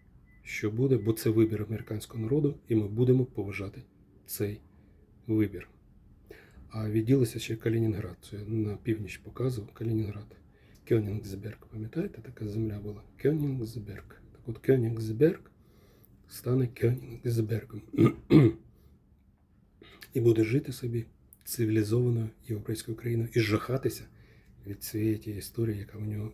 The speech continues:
у нього, у Кёнігсберга була. Що ми йому і бажаємо.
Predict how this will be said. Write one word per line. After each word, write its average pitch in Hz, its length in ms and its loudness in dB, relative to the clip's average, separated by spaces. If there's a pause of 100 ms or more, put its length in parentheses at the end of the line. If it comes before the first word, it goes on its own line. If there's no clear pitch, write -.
(160)
у 135 80 4
нього, 110 380 4
у 117 60 -2
Кёнігсберга 107 840 0 (160)
була. 101 300 -6 (840)
Що - 280 0
ми 117 100 4
йому 110 320 -2
і 113 60 -6
бажаємо. 98 460 -8